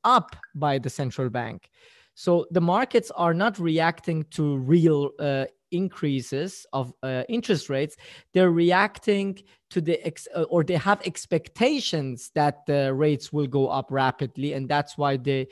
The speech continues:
they're selling off. So, um, and the, and, and the central bank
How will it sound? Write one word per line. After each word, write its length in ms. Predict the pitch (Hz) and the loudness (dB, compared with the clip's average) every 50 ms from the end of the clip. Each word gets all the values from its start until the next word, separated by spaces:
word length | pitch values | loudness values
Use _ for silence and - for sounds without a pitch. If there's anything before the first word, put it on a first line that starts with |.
| - - - _ _ | -14 -20 -20 _ _
they're 140 | 151 147 135 | 0 0 0
selling 420 | - - - 151 135 127 123 127 | 0 0 0 2 2 0 -2 -4
off. 280 | 123 117 117 - - - | -6 -8 -8 -8 -12 -16
So, 400 | - - 170 156 147 143 143 139 - - - - _ _ _ _ _ - | -6 -2 0 0 0 0 -2 -4 -8 -18 -20 -20 _ _ _ _ _ 2
um, 460 | 165 165 165 160 160 156 156 156 156 - - _ _ | 4 4 4 4 2 0 -2 -4 -6 -10 -16 _ _
and 180 | 196 196 190 | 0 0 2
the, 220 | 190 185 180 - 196 | 0 0 -2 -2 -2
and, 200 | 185 180 175 - - | -4 -4 -4 -4 -4
and 160 | 185 175 175 | -2 -2 0
the 60 | 175 | -2
central 400 | - - - 233 226 - 220 208 | -2 -2 -2 -2 0 0 -2 2
bank 500 | 185 202 190 190 190 185 185 170 - | 4 4 4 4 2 0 -2 -4 -6